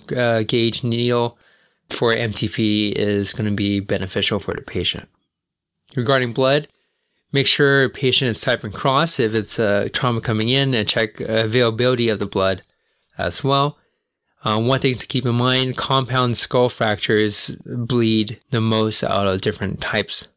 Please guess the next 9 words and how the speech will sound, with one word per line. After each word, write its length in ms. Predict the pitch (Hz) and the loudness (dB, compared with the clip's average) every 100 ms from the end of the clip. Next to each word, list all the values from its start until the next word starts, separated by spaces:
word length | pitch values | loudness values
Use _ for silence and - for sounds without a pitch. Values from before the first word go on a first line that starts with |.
| _ _ | _ _
of 180 | - 90 | -4 -2
skull 240 | - 90 | -2 -2
fractures. 640 | 92 - - - 139 - - _ _ _ _ _ _ _ _ _ | -4 -8 -10 -10 -8 -8 -10 _ _ _ _ _ _ _ _ _
Regarding 380 | 135 143 139 131 | -2 2 2 2
monitoring, 560 | 120 127 143 156 196 - _ _ - | 2 2 2 0 -2 -8 _ _ -4
A-line 520 | 131 139 131 131 135 | 0 2 4 2 0
is 420 | - 120 107 - | -2 0 0 0
a 100 | 107 | 0
must 600 | 104 107 113 185 - - | 0 2 0 0 -4 -8